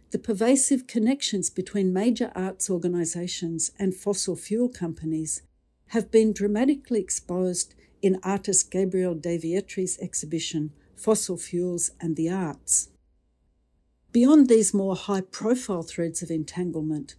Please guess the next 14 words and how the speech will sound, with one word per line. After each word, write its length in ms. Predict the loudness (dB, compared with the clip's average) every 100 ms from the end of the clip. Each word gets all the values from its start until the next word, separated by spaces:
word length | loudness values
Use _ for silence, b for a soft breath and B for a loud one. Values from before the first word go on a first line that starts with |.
| b b b
fossil 460 | -2 0 2 0 -2
fuel 320 | 0 0 2
companies 600 | 0 -4 -4 -2 -2 0
spread 420 | -4 0 0 0
their 120 | -2
tentacles 840 | -6 -4 -4 -4 -6 -8 -6 -6 -6
and 160 | -4 -2
influence 680 | 0 0 0 -2 -2 -4 -6 b b b b 2
in 240 | 4 4
myriad 500 | 6 8 6 4 2
small-scale 800 | 0 0 -2 -2 -4 -4 -6 -8
public 380 | -6 -4 -4 -4
relations 580 | -4 -2 -4 -4 -6 -6
exercises. 920 | -10 -10 -8 -8 -8 -8 -8 -8 -10